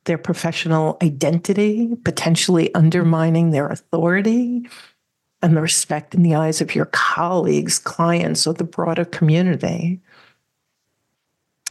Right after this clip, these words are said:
There's the fear, as I said earlier, about losing custody. Men in high-stakes careers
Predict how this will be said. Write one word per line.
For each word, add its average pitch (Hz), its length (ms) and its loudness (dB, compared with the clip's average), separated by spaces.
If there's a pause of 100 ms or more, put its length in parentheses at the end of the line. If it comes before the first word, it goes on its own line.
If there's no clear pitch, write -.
(100)
There's 156 280 0
the 180 80 -2
fear, 160 440 2
as - 260 -4
I 156 60 0
said 160 260 -2
earlier, 170 380 0
about 160 320 -2
losing 170 360 2
custody. 175 640 -2
Men 175 380 0
in 156 100 -2
high-stakes 156 720 -2
careers 165 720 0